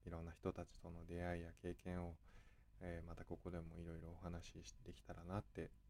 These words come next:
思っております。はい。そんなところですかね。結構長く、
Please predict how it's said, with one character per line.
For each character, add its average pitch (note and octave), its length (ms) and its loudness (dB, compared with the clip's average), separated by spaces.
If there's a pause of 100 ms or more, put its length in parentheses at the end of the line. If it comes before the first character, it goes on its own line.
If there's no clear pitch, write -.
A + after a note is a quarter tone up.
(180)
思 E2 160 -2
っ E2 40 -2 (160)
て F2+ 80 -8
お E2+ 60 -4
り F2 60 0
ま F2+ 140 4
す。 - 40 -8 (1600)
は F#2+ 80 12
い。 F2 60 10 (1800)
そ G2+ 80 -2
ん F#2 40 2
な F2+ 60 -4
と F2+ 160 -8
こ F#2 100 2
ろ F2 80 4
で F2 80 0
す - 100 -6
か F2+ 120 4
ね。 F2+ 300 2 (240)
結 - 140 2
構 F#2 100 6
長 F2+ 240 6
く、 - 280 -6